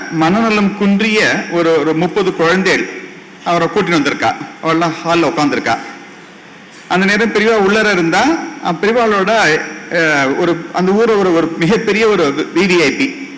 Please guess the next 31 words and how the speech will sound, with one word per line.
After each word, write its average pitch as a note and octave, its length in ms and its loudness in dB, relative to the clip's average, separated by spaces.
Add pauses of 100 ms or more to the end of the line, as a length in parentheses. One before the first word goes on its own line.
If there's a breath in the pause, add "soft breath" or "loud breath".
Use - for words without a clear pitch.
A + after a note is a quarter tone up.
(100)
அவர் F3 220 0
வந்து F#3+ 200 -2
பெரியவாளோட F3+ 280 0 (240)
முக்கியமா E3+ 280 -2
பேசியிருந்தார். C3 500 0 (960)
ஆனா G#3+ 180 -2
அந்த A3+ 220 -2
குழந்தையெல்லாம், A#3 800 2
இன்னும் G#3 220 0
மணல A#3 200 0
குட்டிய A3 300 2
குழந்தைகள் G#3 280 0
ரொம்ப G#3 140 0
நேரம் A3+ 160 2
ஒரு G3+ 60 0
இடத்துல F#3+ 100 -2
உட்கார G3 260 2
முடியாது, D3 440 2 (580)
ரொம்ப G#3+ 200 2
ரெஸ்ட்லெஸ் G3+ 360 0
ஆயிட்டா. C#3+ 340 0 (880)
உடனே G3 240 0
நானும் G#3+ 380 2
என் G3 180 2
மனைவியும் G3 320 2
அப்ப F#3+ 180 -2
நாங்க D#3 240 2
இப்ப D3 160 -2
தரிசனம் E3 340 0
பண்றதுக்காக D3+ 400 0
போயிருந்தோம். D3 480 2